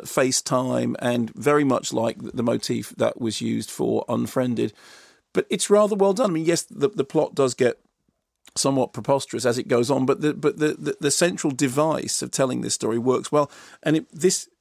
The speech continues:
I think the most, the most encouraging way of looking at it is this is what's happened to the found footage movie. It's, it's mutated and turned into something else, and not a moment too soon, frankly.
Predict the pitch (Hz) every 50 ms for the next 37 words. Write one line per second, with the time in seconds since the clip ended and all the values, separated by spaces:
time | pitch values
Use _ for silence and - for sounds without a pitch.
0 | _ _ _ _ - 135 135 180 170 - 143 147 151 - _ - 151 143 147 -
1 | - 160 151 147 - 143 - 190 208 208 190 196 156 127 120 117 123 117 131 120
2 | 120 117 117 113 110 - - _ _ _ _ _ _ _ _ _ _ _ _ -
3 | - - 147 160 - - 170 160 120 131 - - - - - - 151 139 - 131
4 | 120 117 - 131 120 117 - 139 127 123 123 123 - - 151 - - 110 110 -
5 | - - - - - - - - - - - - - _ _ 143 135 - - -
6 | _ - - 151 139 - - 139 147 147 151 139 - 180 151 165 - - 120 120
7 | 120 120 - 147 135 131 123 123 123 120 120 - 151 - - 156 170 143 - -
8 | - 127 131 143 170 190 160 131 123 135 139 127 113 - - - 127 117 - -
9 | 214 165 127 113 - - 147 143 143 127 - - - - -